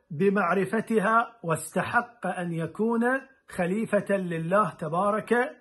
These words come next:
وتعالى. والبحث الخامس في الفرق بين علم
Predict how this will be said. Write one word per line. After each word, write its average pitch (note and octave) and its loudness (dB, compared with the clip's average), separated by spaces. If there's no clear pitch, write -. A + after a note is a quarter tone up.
وتعالى. C#3 -4
والبحث G3+ 6
الخامس A3 2
في F3+ -2
الفرق F#3 0
بين E3 -2
علم D#3 -4